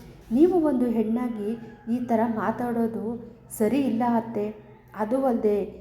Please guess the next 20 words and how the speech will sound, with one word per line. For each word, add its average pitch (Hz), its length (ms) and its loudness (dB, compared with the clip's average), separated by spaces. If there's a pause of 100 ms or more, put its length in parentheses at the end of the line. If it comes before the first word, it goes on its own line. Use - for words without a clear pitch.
(180)
ಈ 220 180 -4
ಮಕ್ಕಳು 226 760 -4 (160)
ನಿಮ್ಮ 349 240 6
ಮಗನಿಗೆ 240 580 0
ಹುಟ್ಟಿರುವುದು 226 720 -4
ಅನ್ನೋದು 214 500 -4
ನೆನಪಿರಲಿ" 214 1000 -2 (260)
ಎಂದಳು. 226 640 0 (380)
"ಹುಟ್ಟಿರುವುದು 247 760 2
ನನ್ನ 247 300 -2
ಮಗನಿಗೆ 233 560 -2
ಆದ್ರೂ 220 480 -2 (400)
ಎತ್ತಿರೋದು 302 540 4
ನೀನೇ 262 300 0
ತಾನೇ?" 262 640 -6 (340)
ಎಂದಳು, 226 720 0
ತಾನೇನು 202 680 -6
ಕಡಿಮೆ 214 320 0
ಇಲ್ಲ 202 260 0
ಎನ್ನುವಂತೆ. 196 840 -4